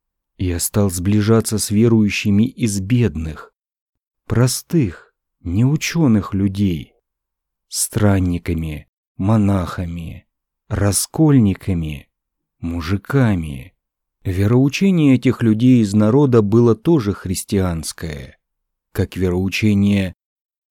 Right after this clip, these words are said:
мнимо верующих из нашего круга. К истинным христианским примешано было тоже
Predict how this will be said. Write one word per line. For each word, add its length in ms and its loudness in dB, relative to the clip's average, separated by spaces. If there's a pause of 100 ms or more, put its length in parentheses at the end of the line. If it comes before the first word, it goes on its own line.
(140)
мнимо 580 2
верующих 800 0
из 180 -6
нашего 500 -6
круга. 640 -4 (1120)
К 80 -6
истинным 460 2
христианским 920 0
примешано 680 0
было 320 0
тоже 500 0